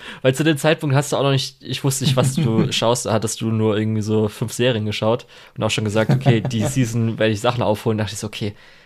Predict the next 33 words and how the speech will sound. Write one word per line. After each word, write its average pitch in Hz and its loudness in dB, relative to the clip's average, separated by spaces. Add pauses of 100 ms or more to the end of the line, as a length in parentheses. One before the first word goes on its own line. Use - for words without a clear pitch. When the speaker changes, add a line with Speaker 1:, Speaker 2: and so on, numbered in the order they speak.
(260)
Speaker 1:
kann - -14
ich 107 -12
jetzt - -12
halt 226 -2
Speaker 2:
Also 131 2
Speaker 1:
wirklich 120 4
so 131 0
auf 110 -2
die - -4
dreißig 123 -4
zugehen 156 -8
bei 147 -4
Lukas, 151 -8
oder?“ 117 -2 (600)
Speaker 2:
Also 123 2
du 127 2
hast 120 0
vorgestern 123 0
auf 123 -2
meine 117 2
Anime-Liste 120 0
geschaut 120 2
und 123 2
hast 117 -2
gemerkt, 120 0
„Ah, 123 2
da 123 2
ist 123 -2
noch - 0
gar 120 2
nicht 120 0
so 117 -2
viel.“ 127 0